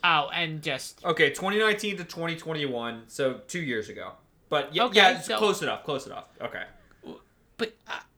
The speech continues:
Speaker 1: I tell you this right now, man, it's, like, I think Everton are in officially, like, I con-, I think it's confirmed they're going down. I think it's confirmed.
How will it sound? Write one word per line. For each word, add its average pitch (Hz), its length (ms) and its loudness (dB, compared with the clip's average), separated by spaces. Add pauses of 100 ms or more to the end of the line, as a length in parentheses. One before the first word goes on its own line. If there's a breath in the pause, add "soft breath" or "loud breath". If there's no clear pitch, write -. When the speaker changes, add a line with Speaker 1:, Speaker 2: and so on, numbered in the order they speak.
Speaker 1:
I 226 100 4
tell 233 200 4
you 233 120 2
this 226 180 -2
right 185 180 -4
now, 196 300 -4
man, 185 360 -2
it's, - 540 -6 (1080)
like, 170 340 0 (1700)
I 214 340 8
think 226 400 -2 (120)
Everton 175 680 2 (140)
are 151 520 4
in 147 480 -4 (160)
officially, 160 1000 -2
like, 160 360 0 (300)
I 196 220 10
con-, 226 360 -2
I 196 160 6
think 214 220 -2
it's 202 140 -2
confirmed 185 440 0
they're 156 100 2
going 139 280 -2
down. 101 280 -10 (320)
I 156 120 0
think 160 160 0
it's 156 120 -6
confirmed. 175 520 0